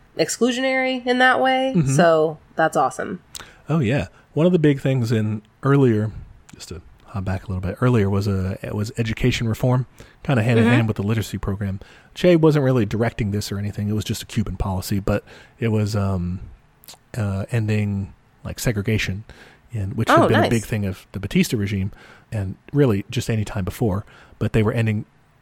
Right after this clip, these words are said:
Speaker 2: segregation in the newly nationalized, um, schools and universities and everything.
Speaker 1: Very nice.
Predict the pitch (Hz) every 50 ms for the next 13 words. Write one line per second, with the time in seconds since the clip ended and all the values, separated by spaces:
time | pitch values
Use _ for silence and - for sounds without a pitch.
0 | _ - - - 123 107 107 104 107 104 - - 113 101 98 98 98 101 104 104
1 | 101 95 98 98 95 - - - 120 110 101 95 - - 113 104 98 95 92 95
2 | 95 92 - - - 101 107 110 110 101 - - _ _ _ - - - - 139
3 | 120 110 104 110 101 101 95 95 104 113 104 - - 90 - - - 107 101 92
4 | 98 - - 127 - _ _ _ _ _ 202 180 170 160 175 165 156 156 185 196
5 | 202 254 294 226 - - - -